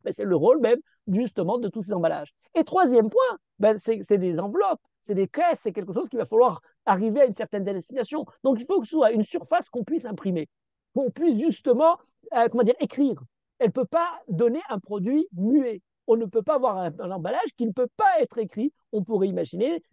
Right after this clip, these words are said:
euh, comment dire, certains, euh, matériaux qui pourraient remplir les deux premières conditions,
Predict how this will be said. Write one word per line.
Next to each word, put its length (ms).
euh, 280
comment 160
dire, 160
certains, 580
euh, 220
matériaux 580
qui 100
pourraient 340
remplir 320
les 120
deux 140
premières 300
conditions, 460